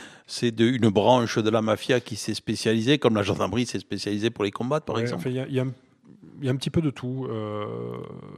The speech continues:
Speaker 2: ce qui, ce qui est, ce qui fait peur actuellement, c'est que, euh, les cybercriminels les plus, euh, les plus compétents utilisent justement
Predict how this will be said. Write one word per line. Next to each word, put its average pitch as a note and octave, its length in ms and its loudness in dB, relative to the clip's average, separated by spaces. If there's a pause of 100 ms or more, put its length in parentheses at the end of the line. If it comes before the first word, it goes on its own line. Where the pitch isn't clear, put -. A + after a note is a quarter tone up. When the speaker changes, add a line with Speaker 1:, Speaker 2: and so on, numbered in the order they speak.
(100)
Speaker 2:
ce - 140 -12
qui, - 120 -16
ce - 100 -10
qui - 100 2
est, C3+ 220 4
ce - 80 -8
qui D#3 100 -4
fait C#3+ 120 0
peur E3 440 2
actuellement, C#3 480 0
c'est C#3 180 -6
que, A#2 640 -2 (640)
euh, A2 300 -4 (440)
les A#2+ 100 -6
cybercriminels C#3+ 640 4
les C3+ 80 6
plus, A#2 320 -4
euh, G2+ 440 -6 (640)
les A2+ 120 -12
plus C#3 120 -4
compétents C3+ 540 0
utilisent C#3+ 460 -2
justement C3+ 520 -6